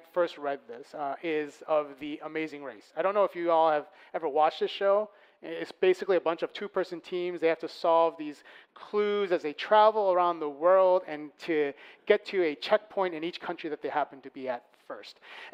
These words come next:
And, and the last, uh, last one to get to the checkpoint typically gets eliminated from, from the game. In the last episode, it shows all the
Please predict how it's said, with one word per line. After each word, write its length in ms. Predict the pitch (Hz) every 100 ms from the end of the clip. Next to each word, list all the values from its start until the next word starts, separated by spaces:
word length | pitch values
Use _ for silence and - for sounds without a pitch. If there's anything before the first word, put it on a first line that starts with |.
| - 214
And, 140 | 214
and 180 | 190 185
the 80 | 165
last, 540 | 165 196 220 220 - - _ -
uh, 240 | 160 156 - -
last 260 | 165 190 190
one 140 | 220
to 60 | 180
get 140 | 180
to 60 | 180
the 80 | 156
checkpoint 520 | - 196 208 202 -
typically 520 | 233 - - 226 220 196
gets 240 | 165 - -
eliminated 560 | 156 156 151 147 143 123
from, 220 | - 117 117 _ _ _ _ _ _
from 140 | 156
the 80 | 139
game. 240 | 160 160 - _ _ _ _ _ - _ _
In 60 | 160
the 60 |
last 360 | 151 208 262 -
episode, 480 | 196 156 165 147 147
it 100 | 165 - _ -
shows 580 | - 214 208 202 185 - _
all 440 | 170 190 214 226
the 140 | 214